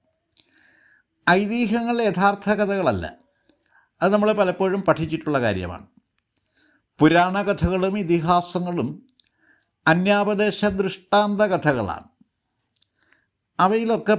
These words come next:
പറഞ്ഞിരിക്കുന്ന കാര്യങ്ങളെ അക്ഷരാർത്ഥത്തിലല്ല മനസ്സിലാക്കേണ്ടത്. ഓരോ ദൃഷ്ടാന്ത പുരുഷന്മാരെയും പരാമർശിച്ചുകൊണ്ട്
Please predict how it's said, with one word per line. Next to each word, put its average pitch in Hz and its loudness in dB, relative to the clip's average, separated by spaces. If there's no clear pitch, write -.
പറഞ്ഞിരിക്കുന്ന 170 0
കാര്യങ്ങളെ 127 -2
അക്ഷരാർത്ഥത്തിലല്ല 170 0
മനസ്സിലാക്കേണ്ടത്. 107 -6
ഓരോ 180 4
ദൃഷ്ടാന്ത 190 0
പുരുഷന്മാരെയും 175 -2
പരാമർശിച്ചുകൊണ്ട് 147 -2